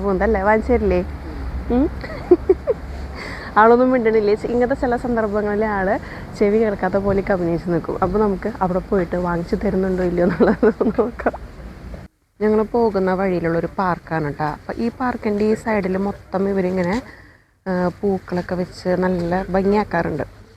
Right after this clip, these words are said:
പക്ഷെ ഇപ്പോൾ വിൻ്റർ ടൈം ആയതുകൊണ്ട് പൂക്കൾ വെച്ചിട്ട് കാര്യമില്ലല്ലോ, അവർക്ക് തണുക്കില്ലേ. അപ്പോൾ അതെല്ലാതും അവർ ഇങ്ങനെ ഗവൺമെൻറ്റിൽ നിന്ന് ഇതുപോലെ ഏതോ ഒരു വണ്ടി വന്നിട്ട് അതെല്ലാം ക്ലീൻ ചെയ്യും. എന്നിട്ട് അടുത്ത സമ്മർ ആ ഒരു ടൈം ആകുമ്പോഴേക്കും അവർ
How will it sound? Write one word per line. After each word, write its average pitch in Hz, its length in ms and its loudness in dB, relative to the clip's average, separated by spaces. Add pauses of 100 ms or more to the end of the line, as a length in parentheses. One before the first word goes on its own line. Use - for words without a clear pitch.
(280)
പക്ഷെ - 200 -6
ഇപ്പോൾ 269 200 0
വിൻ്റർ 240 380 4
ടൈം 196 220 2
ആയതുകൊണ്ട് 190 500 0 (480)
പൂക്കൾ 220 260 -2
വെച്ചിട്ട് 226 300 -2
കാര്യമില്ലല്ലോ, 240 480 2 (480)
അവർക്ക് 208 260 -4
തണുക്കില്ലേ. 220 460 -2 (320)
അപ്പോൾ 208 180 -2
അതെല്ലാതും 196 480 4
അവർ 196 160 0 (380)
ഇങ്ങനെ 190 340 2
ഗവൺമെൻറ്റിൽ 185 460 2
നിന്ന് 180 160 2
ഇതുപോലെ 175 260 -2
ഏതോ 175 180 0 (520)
ഒരു 180 140 -2
വണ്ടി 170 260 4
വന്നിട്ട് 165 400 0 (120)
അതെല്ലാം 170 460 2
ക്ലീൻ 185 300 4
ചെയ്യും. 165 360 -2 (440)
എന്നിട്ട് 220 240 2
അടുത്ത 240 240 0 (100)
സമ്മർ 220 440 2 (120)
ആ 208 120 4
ഒരു 214 180 2
ടൈം 208 220 2
ആകുമ്പോഴേക്കും 190 400 0 (160)
അവർ 185 140 4